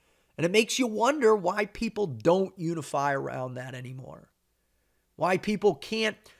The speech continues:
come together and see, uh, that the sequence of events were so profoundly uniting, uh, that that is the greatest strength that we can embody as a nation, is this collective mindset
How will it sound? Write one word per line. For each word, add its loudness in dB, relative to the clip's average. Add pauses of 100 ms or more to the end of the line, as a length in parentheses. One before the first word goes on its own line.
(100)
come 0
together 2
and -6
see, -6 (300)
uh, -4
that -2
the -4
sequence 0
of 0
events -2 (360)
were -2
so 0
profoundly 0
uniting, 0 (640)
uh, -10
that 0
that 8
is 0
the 2
greatest 0
strength -4
that -2
we -4
can -4
embody 2 (300)
as -2
a -2
nation, 0 (300)
is 0
this 0
collective 2
mindset -2